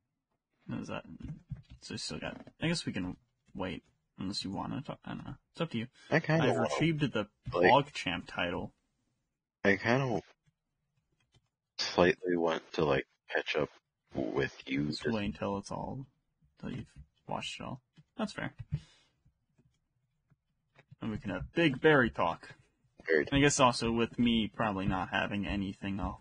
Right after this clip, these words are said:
Speaker 1: fully have to suggest or reject, like, next week. Or in any future week, really. I think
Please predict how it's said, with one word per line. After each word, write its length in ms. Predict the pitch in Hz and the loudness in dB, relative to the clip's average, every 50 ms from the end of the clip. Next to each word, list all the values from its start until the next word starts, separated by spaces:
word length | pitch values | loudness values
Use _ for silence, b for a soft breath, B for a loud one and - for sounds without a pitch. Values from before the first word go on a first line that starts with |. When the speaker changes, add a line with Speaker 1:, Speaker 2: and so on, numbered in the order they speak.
| _ _ - | _ _ -8
Speaker 1:
fully 240 | - - 98 98 95 | -6 -4 -2 -2 -4
have 200 | - - - - | -4 -6 -8 -8
to 80 | - 107 | -8 -8
suggest 440 | - - 110 - 104 104 - - - | -8 -8 -8 -6 -6 -8 -8 -8 -8
or 60 | - | -10
reject, 400 | - - - - - - - - | -10 -10 -10 -10 -10 -12 -10 -10
like, 180 | - - - | -8 -8 -6
next 300 | - - - - - - | -6 -8 -12 -12 -14 -16
week. 160 | - - - - - - - _ _ _ _ _ _ _ _ _ _ _ - | -14 -16 -16 -18 -20 -20 -20 _ _ _ _ _ _ _ _ _ _ _ -16
Or 80 | - - _ - - - | -16 -16 _ -18 -16 -10
in 280 | - 101 92 - - - - | -6 -6 -6 -6 -6 -6 -6
any 220 | 104 101 101 98 | -4 -4 -4 -4
future 380 | 101 - - 98 101 - 101 104 | -6 -6 -8 -10 -8 -8 -6 -6
week, 160 | 101 104 104 - - | -6 -6 -8 -8 -10
really. 380 | - - 104 104 98 101 - _ _ _ _ b b b b b b b b b b _ _ _ _ _ _ _ _ _ _ _ _ _ _ _ _ _ _ _ _ _ _ _ _ _ - | -8 -8 -6 -6 -6 -8 -10 _ _ _ _ b b b b b b b b b b _ _ _ _ _ _ _ _ _ _ _ _ _ _ _ _ _ _ _ _ _ _ _ _ _ -12
I 60 | - 113 | -10 -8
think 240 | - 113 110 101 | -6 -4 -4 -6